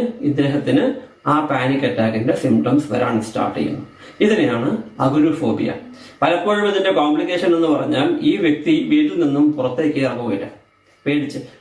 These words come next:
വീട്ടിൽ നിന്നും പുറത്തേക്ക് പോയാൽ പാനിക് അറ്റാക്ക് വന്നാലോ സിംറ്റംസ് വന്നാലോ എന്ന് പേടിച്ച് വീട്ടിൽ നിന്നും പുറത്തേക്ക് പോലും അദ്ദേഹം ഇറങ്ങില്ല. കോംപ്ലിക്കേറ്റഡ് ആയിട്ടുള്ള ഒരു പ്രശ്നമാണ്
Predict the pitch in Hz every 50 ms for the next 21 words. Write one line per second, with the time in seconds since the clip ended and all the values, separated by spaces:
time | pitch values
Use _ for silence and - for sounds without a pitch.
0 | _ - 151 170 180 170 170 175 170 165 170 175 170 147 147 147 151 156 165 160
1 | 151 165 - 143 139 143 143 151 156 151 147 139 127 131 131 127 - 123 113 117
2 | 123 120 117 117 117 120 123 120 117 110 104 - 135 131 120 143 135 127 - 131
3 | 123 123 123 120 113 110 110 - - - - - - - 147 156 165 151 - 120
4 | 113 110 - - - 170 - - - - - - - 139 143 147 151 160 170 156
5 | 147 131 131 143 147 147 147 135 139 143 143 - 185 190 190 - 202 208 - -
6 | 120 120 113 - - 220 - - - - - 127 120 - 113 113 117 135 - -
7 | - 120 113 113 113 107 104 98 101 107 - - - - - - _ - - 170
8 | 165 165 165 180 208 202 196 196 190 - 180 170 170 160 147 143 135 - 135 123
9 | 123 120 127 147 - - - - 151 139 139 139 147 - - - - 135 135 -
10 | - 156 143 131 120 117 113